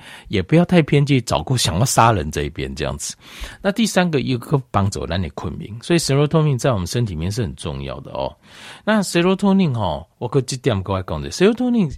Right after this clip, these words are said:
事实上有百分之九十一的制造的所在啊，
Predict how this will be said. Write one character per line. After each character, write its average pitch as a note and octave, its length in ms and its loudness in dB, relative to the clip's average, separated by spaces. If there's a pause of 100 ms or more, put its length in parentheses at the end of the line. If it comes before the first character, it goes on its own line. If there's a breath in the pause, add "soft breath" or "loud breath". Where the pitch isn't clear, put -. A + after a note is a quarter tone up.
(140)
事 - 160 -4
实 A#2+ 120 -4
上 A#2+ 160 -2
有 G#2+ 100 -2
百 D#3 320 2
分 G2+ 180 -4
之 G2 120 -4
九 A2 240 0
十 G#2 120 -4 (240)
一 G2+ 220 4
的 B2+ 80 6
制 B2+ 220 2
造 F#2 140 -4
的 D2+ 80 -4
所 F#2+ 180 -6
在 C#2+ 260 -2
啊， C#2+ 140 -4